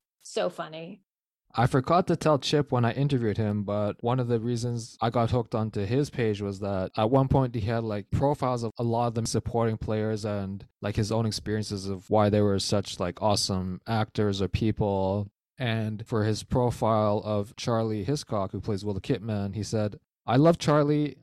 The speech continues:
Speaker 2: I'm gonna say it. I think Charlie may be the funniest person we have on our show."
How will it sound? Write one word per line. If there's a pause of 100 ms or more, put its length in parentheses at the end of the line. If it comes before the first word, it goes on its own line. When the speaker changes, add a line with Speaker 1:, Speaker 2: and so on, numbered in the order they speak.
(100)
Speaker 2:
I'm
gonna
say
it. (240)
I
think
Charlie
may
be
the
funniest
person
we
have
on
our
show."